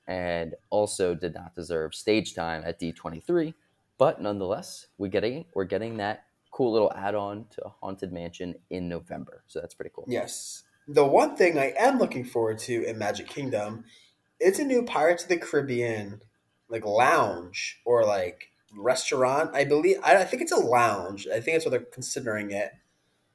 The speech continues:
Speaker 1: Yep.
Speaker 2: Um, I don't
Speaker 1: That, that
Speaker 2: know
Speaker 1: is.
Speaker 2: a lot of de-, go for it if you have more details, but
Speaker 1: Yep,
Speaker 2: similar
Speaker 1: that
Speaker 2: to, uh,
Speaker 1: is.
Speaker 2: placement across the, from the Caribbean.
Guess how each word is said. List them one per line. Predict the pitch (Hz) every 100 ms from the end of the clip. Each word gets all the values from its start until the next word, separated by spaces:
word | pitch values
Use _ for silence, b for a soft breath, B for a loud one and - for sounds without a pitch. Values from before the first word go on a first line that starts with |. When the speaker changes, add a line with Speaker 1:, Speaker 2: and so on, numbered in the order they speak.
| _ _ _
Speaker 1:
Yep. | 101 107
Speaker 2:
Um, | 104 98 98 - _
I | 123
don't | 143
Speaker 1:
That, | 107 110
that | 123
Speaker 2:
know | 131 135 147 92
Speaker 1:
is. | -
Speaker 2:
a |
lot | 123 117
of | 113
de-, | 123 -
go | 131 131
for | 123 117
it | 117 123 -
if | 123
you | 123
have | 113
more | 110
details, | 110 117 123 110 110 - b b b _
but | 202 165 143 -
Speaker 1:
Yep, | -
Speaker 2:
similar | - 190 180
Speaker 1:
that | 175 113
Speaker 2:
to, | 151 139
uh, | 127
Speaker 1:
is. | -
Speaker 2:
placement | - 170 165 160 151 139
across | 139 143 131 -
the, | -
from | 127
the | 117
Caribbean. | - 120 101 95 87